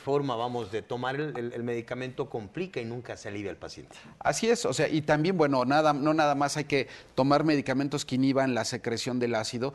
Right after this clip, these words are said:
Speaker 2: sino también tener conductas como perder peso, dejar de fumar, no tomar alcohol,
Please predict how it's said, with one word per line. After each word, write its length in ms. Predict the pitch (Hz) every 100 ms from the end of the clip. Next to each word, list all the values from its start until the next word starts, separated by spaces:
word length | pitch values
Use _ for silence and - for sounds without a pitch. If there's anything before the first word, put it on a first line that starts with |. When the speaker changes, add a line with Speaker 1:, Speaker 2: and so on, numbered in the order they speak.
| - -
Speaker 2:
sino 240 | - 190 170
también 320 | 143 135 147
tener 300 | 151 135 143
conductas 500 | - 135 131 143 131
como 260 | 131 147 -
perder 380 | 127 110 104
peso, 420 | - 117 117 127 113
dejar 280 | 101 107
de 80 | 104
fumar, 580 | - 117 123 127 127 131 - - -
no 180 | 131 -
tomar 320 | 127 123 117
alcohol, 640 | 117 110 127 135 139 143